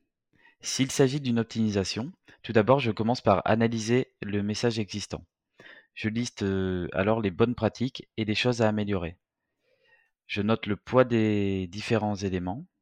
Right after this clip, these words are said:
donc le H T M L, les images, et je n-, et je note le nombre de destinataires.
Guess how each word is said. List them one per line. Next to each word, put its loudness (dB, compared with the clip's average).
donc -10
le 2
H 0
T 0
M -2
L, -2
les -6
images, -6
et 4
je 0
n-, 0
et -2
je -4
note -2
le -8
nombre -6
de -4
destinataires. -6